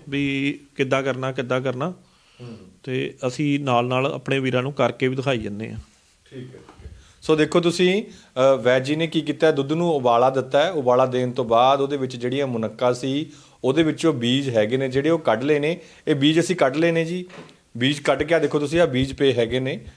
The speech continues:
Speaker 2: ਇਹ ਮੁਨੱਕਾ ਦੇ ਬੀਜ ਹੈਗੇ ਜਿਹੜੇ ਵੈਦ ਜੀ ਨੇ ਕੱਢੇ ਨੇ। ਔਰ ਇਸ ਤੋਂ ਬਾਅਦ ਹੁਣ ਅਗਲਾ ਫਾਰਮੂਲਾ ਹੈ
Speaker 1: ਅਗਲਾ ਇਹ
Speaker 2: ਕੜਕਨਾਥ
Speaker 1: ਕਿ
Speaker 2: ਦੁੱਧ ਵਾਲਾ। ਜੀ।
Speaker 1: ਅਗਲਾ ਇਹ 'ਚ ਇਹ ਵੇ ਕਿ ਇਹਨੂੰ ਥੋੜ੍ਹਾ, ਥੋੜ੍ਹੀ ਦੇਰ ਰੱਖ ਕੇ ਇਹਨੂੰ ਠੰਡਾ ਕਰ ਲੈਣਾ।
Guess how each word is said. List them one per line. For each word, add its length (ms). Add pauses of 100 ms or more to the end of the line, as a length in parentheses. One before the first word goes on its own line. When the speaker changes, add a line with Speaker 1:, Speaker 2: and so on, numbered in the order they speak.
(160)
Speaker 2:
ਇਹ 80
ਮੁਨੱਕਾ 340
ਦੇ 100
ਬੀਜ 260
ਹੈਗੇ 180
ਜਿਹੜੇ 260
ਵੈਦ 240
ਜੀ 100
ਨੇ 120
ਕੱਢੇ 340
ਨੇ। 220 (640)
ਔਰ 360
ਇਸ 140
ਤੋਂ 140
ਬਾਅਦ 300
ਹੁਣ 160 (100)
ਅਗਲਾ 220
ਫਾਰਮੂਲਾ 500
ਹੈ 80
Speaker 1:
ਅਗਲਾ 160
ਇਹ 20
Speaker 2:
ਕੜਕਨਾਥ 360
Speaker 1:
ਕਿ 60
Speaker 2:
ਦੁੱਧ 160
ਵਾਲਾ। 400
ਜੀ। 160
Speaker 1:
ਅਗਲਾ 300
ਇਹ 120
'ਚ 160
ਇਹ 180
ਵੇ 160
ਕਿ 460 (1040)
ਇਹਨੂੰ 500
ਥੋੜ੍ਹਾ, 280
ਥੋੜ੍ਹੀ 240
ਦੇਰ 120
ਰੱਖ 200
ਕੇ 80
ਇਹਨੂੰ 180
ਠੰਡਾ 240
ਕਰ 140
ਲੈਣਾ। 320